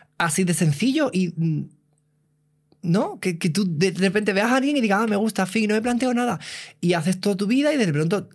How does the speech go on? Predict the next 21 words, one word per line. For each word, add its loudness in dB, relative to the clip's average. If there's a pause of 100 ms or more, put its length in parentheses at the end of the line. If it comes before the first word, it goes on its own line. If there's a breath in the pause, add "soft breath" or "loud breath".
(100)
ese -4
tipo 0
de 2
gente 0
lo 2
que 0
le -2
pasa, -4 (600 loud breath)
que 0
luego, 0
imagínate, -2 (340 soft breath)
va 2
la 0
cosa -2
pa'lante -2
y -10
te -2
presenta -4
a -8
su -4
madre. -4